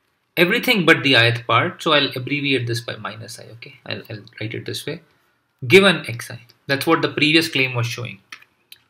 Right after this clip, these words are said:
where this guy is everything but the ith part. X one to X I minus one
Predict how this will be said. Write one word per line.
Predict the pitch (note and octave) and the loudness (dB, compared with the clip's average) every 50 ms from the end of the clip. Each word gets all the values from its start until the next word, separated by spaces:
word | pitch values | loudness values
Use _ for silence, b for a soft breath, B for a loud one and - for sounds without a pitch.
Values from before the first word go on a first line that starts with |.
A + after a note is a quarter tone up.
| _ - | _ -8
where | - A#2+ A#2+ A#2+ A#2+ A#2 | -4 -2 0 2 2 0
this | A#2 C3+ C#3 B2+ | 0 -2 -4 -6
guy | - - B2+ A2+ G#2 A2+ D3+ E3+ _ _ | -6 -4 -4 -4 -4 -4 -8 -10 _ _
is | - A#2 A#2 A#2 - - - _ - - | -12 -12 -12 -12 -14 -18 -20 _ -12 -8
everything | B2+ A#2+ C3 C#3 C3 D3 C#3 A#2 | -4 -2 -2 -2 -2 -4 -6 -2
but | A#2 A2+ A2 - | -2 -2 -2 -2
the | - A2 | -4 -6
ith | G#2 G2 G2+ G2+ - - - | -6 -6 -8 -10 -12 -14 -14
part. | G#2 G2+ A#2 A#2+ _ _ _ _ _ _ _ _ _ _ _ - | -14 -14 -14 -18 _ _ _ _ _ _ _ _ _ _ _ -12
X | A#2+ A#2 A#2+ - - | -12 -10 -10 -10 -12
one | - - - E2 E2 | -12 -10 -10 -10 -8
to | - - - D#3+ | -8 -8 -6 -6
X | D#3 - - - - | -8 -10 -12 -12 -10
I | C#3+ C#3+ C#3+ | -10 -8 -8
minus | C#3+ C#3 C3+ C3+ C3 C3 B2+ - - | -6 -6 -6 -6 -6 -8 -10 -10 -10
one | B2+ A#2+ A#2+ A#2+ A#2+ A#2+ - | -8 -6 -4 -2 -4 -4 -6